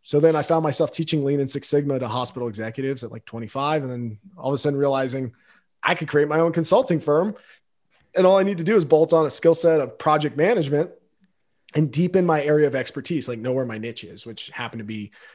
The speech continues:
like, health I T, supply chain, a couple other things that I've touched, uh, kind of along the way. So, um, I did that and then, um, ran that for two years, uh, found myself in Southern California,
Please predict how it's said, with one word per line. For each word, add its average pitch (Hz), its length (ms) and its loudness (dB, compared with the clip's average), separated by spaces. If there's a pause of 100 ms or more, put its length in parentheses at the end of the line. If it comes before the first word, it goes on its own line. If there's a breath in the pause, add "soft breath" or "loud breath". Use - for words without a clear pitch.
(120)
like, 110 260 -12 (100)
health 135 280 -8
I 123 100 -6
T, 120 480 -10 (160)
supply 113 380 -10
chain, 107 460 -14 (100)
a 107 80 -16
couple 120 240 -8
other 110 120 -8
things 107 220 -14
that 110 100 -10
I've 104 140 -14
touched, - 400 -14 (220)
uh, 107 200 -16
kind 113 180 -16
of 104 80 -14
along 104 260 -12
the 104 80 -12
way. 107 240 -8
So, 127 300 -4 (420 soft breath)
um, 131 400 -10
I 170 80 2
did 190 160 4
that 185 340 4
and 147 160 -2
then, 143 480 0
um, 127 560 -8 (560)
ran 165 280 2
that 170 120 -2
for - 80 -4
two 160 160 0
years, 147 540 0 (400 loud breath)
uh, 131 100 -6
found 139 220 -2
myself 135 260 -2
in 127 80 -6
Southern 131 240 -2
California, 127 840 -6